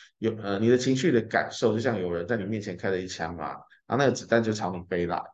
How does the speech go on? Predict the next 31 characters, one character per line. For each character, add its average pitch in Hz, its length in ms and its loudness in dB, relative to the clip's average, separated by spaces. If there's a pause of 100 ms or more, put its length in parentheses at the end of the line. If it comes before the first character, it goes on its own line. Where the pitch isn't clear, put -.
(220)
你 123 120 2
会 170 120 4
看 170 120 2
得 120 120 6
到 127 180 6
那 127 60 4
个 117 100 6
子 113 140 -4
弹 120 160 2
朝 117 180 -4
你 104 120 -6
飞 104 140 2
来 92 160 2
的 90 120 0
那 104 80 -2
个 104 80 -2
螺 95 280 -4
旋 87 300 -4
状 85 260 -2
态。 - 240 -8 (680)
哦， - 260 -4
这 156 120 0
是 156 60 -2
情 107 300 -2
绪 123 200 0
人 90 260 0
才 - 140 0
有 107 120 2
本， 90 240 -2 (520)
本 90 200 2
事 113 400 0